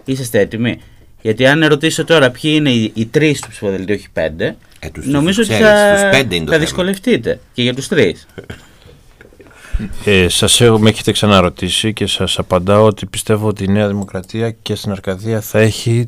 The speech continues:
Speaker 3: το ισχυρότερο δυνατό ψηφοδέλτιο. Υπάρχουν προσωπικότητες, ε, ισχυρού βεληνικούς, επιτυχημένοι επαγγελματίες, επιτυχημένοι στο χώρο τους, οι οποίοι,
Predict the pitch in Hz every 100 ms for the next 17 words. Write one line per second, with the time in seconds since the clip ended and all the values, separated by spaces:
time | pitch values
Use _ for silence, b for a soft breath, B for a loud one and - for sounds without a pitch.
0 | - - 101 95 - 101 104 98 107 104
1 | 92 92 90 104 98 - 92 90 85 -
2 | 82 85 107 104 104 98 - 92 104 -
3 | 101 - - 110 107 - 95 90 87 90
4 | 92 - 98 98 95 95 90 87 - 107
5 | 120 120 - 101 95 92 - 92 104 98
6 | 101 95 90 90 85 85 113 120 113 -
7 | - - - 104 104 - - - 113 123
8 | - 123 - 98 - 110 110